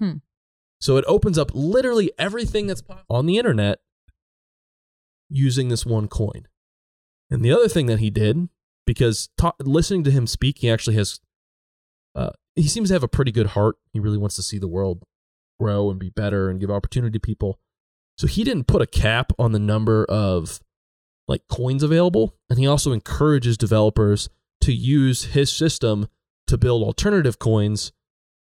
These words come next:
Speaker 2: and, and kind of build this massive network that's all working together. So you can do art, gaming, websites,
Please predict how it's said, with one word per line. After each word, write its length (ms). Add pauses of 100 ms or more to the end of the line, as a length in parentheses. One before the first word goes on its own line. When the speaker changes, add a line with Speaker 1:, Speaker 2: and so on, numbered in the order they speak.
Speaker 2:
and, 340 (140)
and 120
kind 160
of 120
build 200
this 260
massive 420
network 420
that's 160
all 160
working 280
together. 420 (380)
So 120
you 120
can 160
do 340 (540)
art, 240 (120)
gaming, 560
websites, 680